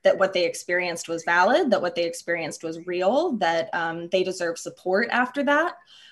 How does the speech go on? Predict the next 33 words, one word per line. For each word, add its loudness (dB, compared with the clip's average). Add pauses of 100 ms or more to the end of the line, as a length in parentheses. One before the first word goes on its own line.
(120)
Um, 2
and 0
so 2
even 2
if 2
they're 4
able 0
to -8
check -2
off, -4
um, -8 (100)
you -4
know, -4
the 2
box -2
of -6
the -2
definition, 2
they -4
still 0
have -4
to -6
spend -6
so 2
much -2
time, 0
whether -2
it's -4
in -4
a -6
criminal -4
legal -4
system, -8